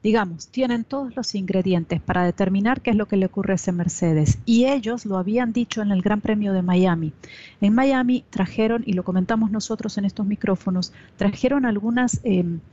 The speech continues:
no le llamemos mejoras, pero sí algunas modificaciones del auto. Eh, y Hamilton lo dijo, "Si acertamos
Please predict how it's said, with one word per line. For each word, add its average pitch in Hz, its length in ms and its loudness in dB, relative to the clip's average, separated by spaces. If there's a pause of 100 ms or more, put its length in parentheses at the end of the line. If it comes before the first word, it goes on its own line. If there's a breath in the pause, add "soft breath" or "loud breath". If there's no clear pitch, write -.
(440 loud breath)
no 359 80 -8
le 339 100 -2
llamemos 247 460 2
mejoras, 202 680 0
pero 185 200 -2
sí 262 260 0
algunas 262 360 2
modificaciones 208 1000 0
del 185 160 4
auto. 180 420 -2 (580 loud breath)
Eh, 185 240 2 (180)
y 196 200 0 (140)
Hamilton 240 520 2
lo 180 80 -2
dijo, 180 420 -4 (320 soft breath)
"Si - 360 0
acertamos 254 1000 -2